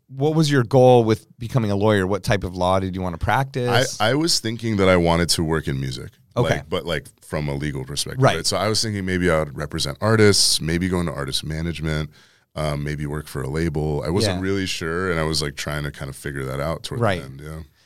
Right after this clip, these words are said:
Speaker 1: And do you think that it's going to help you, or has it helped you in your D J career at all, having that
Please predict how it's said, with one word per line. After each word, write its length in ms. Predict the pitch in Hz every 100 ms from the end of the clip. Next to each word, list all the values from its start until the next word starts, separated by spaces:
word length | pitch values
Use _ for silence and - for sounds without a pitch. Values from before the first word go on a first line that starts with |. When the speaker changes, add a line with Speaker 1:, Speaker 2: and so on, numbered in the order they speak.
| -
Speaker 1:
And 140 | 143
do 80 | 139
you 80 | 175
think 320 | - 135 135 135
that 260 | 123 101 - - - _ _ _
it's 180 | 131 -
going 260 | 127 120 110
to 40 |
help 380 | 107 113 110 123
you, 160 | 113
or 120 | 107 95
has 280 | 101 104
it 40 | 107
helped 260 | 110 101
you 100 | 117
in 120 | 104 107
your 100 | 98
D 180 | 101
J 160 | 98 101
career 380 | - 104 95 92
at 40 |
all, 280 | 87 98 113
having 380 | 104 87 92 95
that 260 | 85 82